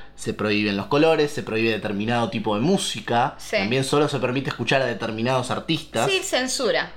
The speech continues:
Speaker 1: Exactamente.
Speaker 2: No muy lejos de cosas que pasaron acá también.
Speaker 1: Ujú. Claro, se habla de decencia, ¿no? Son un montón de,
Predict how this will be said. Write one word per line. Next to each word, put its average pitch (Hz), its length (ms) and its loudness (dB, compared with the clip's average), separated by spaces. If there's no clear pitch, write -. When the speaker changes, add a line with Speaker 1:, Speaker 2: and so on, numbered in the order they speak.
Speaker 1:
Exactamente. 73 760 -4
Speaker 2:
No 220 240 0
muy 226 140 0
lejos 226 420 0
de 208 440 0
cosas 196 320 -4
que 180 140 -4
pasaron 170 400 -4
acá 160 220 -4
también. 156 300 -8
Speaker 1:
Ujú. 113 220 -4
Claro, 120 280 2
se - 140 2
habla 127 240 4
de 120 120 2
decencia, 127 760 0
¿no? 127 160 0
Son 135 160 0
un 135 60 2
montón 127 340 0
de, 104 380 2